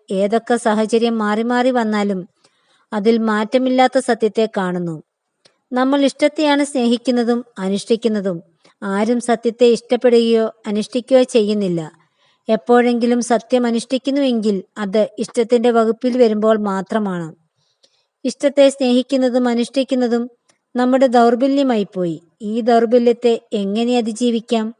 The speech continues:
പരമപുരുഷാർത്ഥമായ മോക്ഷം നേടുന്നതാണ് ജീവിത ലക്ഷ്യമെന്ന് മനസ്സിലാക്കി സ്വധർമ്മം അനുഷ്ഠിക്കാൻ തുടങ്ങുമ്പോൾ നമ്മൾക്ക്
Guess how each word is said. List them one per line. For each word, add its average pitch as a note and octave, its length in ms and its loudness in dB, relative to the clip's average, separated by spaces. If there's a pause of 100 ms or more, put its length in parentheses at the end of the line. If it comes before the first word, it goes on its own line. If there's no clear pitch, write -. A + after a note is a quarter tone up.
(880)
പരമപുരുഷാർത്ഥമായ A#3 1160 0
മോക്ഷം A3+ 540 -2
നേടുന്നതാണ് B3+ 640 0 (200)
ജീവിത C4 380 0
ലക്ഷ്യമെന്ന് C#4+ 540 -2 (160)
മനസ്സിലാക്കി A3 720 -4 (380)
സ്വധർമ്മം C4 600 2
അനുഷ്ഠിക്കാൻ A#3+ 560 -2
തുടങ്ങുമ്പോൾ G#3+ 580 0 (580)
നമ്മൾക്ക് A3+ 540 0